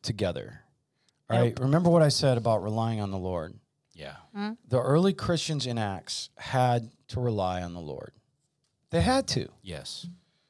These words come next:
Speaker 1: They, they, they had to. They, they had to rely on the, the Lord. They, or they faced, you know, being torn apart by wild animals, burned at the stake.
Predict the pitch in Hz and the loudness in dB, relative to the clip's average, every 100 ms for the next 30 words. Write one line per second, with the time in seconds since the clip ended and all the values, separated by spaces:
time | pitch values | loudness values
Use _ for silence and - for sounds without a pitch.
0 | _ _ _ 147 156 151 120 165 156 180 | _ _ _ -2 0 -2 0 0 2 2
1 | 180 262 269 - 151 131 131 139 139 127 | 4 4 2 2 2 4 2 2 2 4
2 | 156 170 - 175 165 156 160 156 151 156 | 4 2 0 0 2 2 0 0 0 -2
3 | 147 143 143 180 180 113 113 113 - - | -2 -2 0 0 0 0 -2 -4 -10 -20
4 | _ _ _ _ _ _ _ _ _ 135 | _ _ _ _ _ _ _ _ _ 0
5 | 139 147 147 - 170 160 - - - _ | 2 2 0 2 4 4 2 -4 -12 _
6 | _ _ _ _ _ - 165 160 131 139 | _ _ _ _ _ -4 2 2 2 0
7 | _ _ _ _ 135 143 - 156 160 147 | _ _ _ _ -2 -2 2 2 2 4
8 | 156 156 139 143 143 160 147 147 170 175 | 4 4 4 4 6 6 6 2 2 2
9 | 120 139 156 147 139 - 151 190 | 2 0 0 0 -2 2 2 2